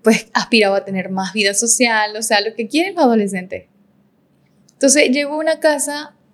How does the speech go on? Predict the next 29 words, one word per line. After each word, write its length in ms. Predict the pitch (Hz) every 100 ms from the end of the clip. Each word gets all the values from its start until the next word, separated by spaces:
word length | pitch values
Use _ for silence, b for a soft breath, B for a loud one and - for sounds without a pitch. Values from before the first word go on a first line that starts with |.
| -
en 160 | 247 240
una 160 | 262
ciudad 260 | 262 262 254
donde 200 | 247 226
no 120 | 214
tengo 300 | 247 262 277
amigos, 560 | 277 254 226 220 220 220
donde 480 | 202 196 190 196 - b b b -
me 140 | 208
cambian 320 | 233 240 262
de 120 | 262
colegio, 760 | 262 240 220 208 202 214 208 - _ _ _ _ _ _ _ -
la 460 | 240 233 233 233 233
casa 300 | 240 240 254
no 280 | 262 269 254
e-, 140 | 240
no 160 | 247 233
tenía 400 | 254 269 302 254
yo 200 | 247 254 247 -
las 380 | 214 196 220 220
comodidades 680 | - 269 262 247 226 220 196
que 100 | 220
traía, 560 | 220 214 190 190 - _ _ _ - -
y 120 | 233
yo 60 | 233
dije, 180 | 220 214
"No 120 | 202
puede 220 | 185 185
ser", 240 | - 180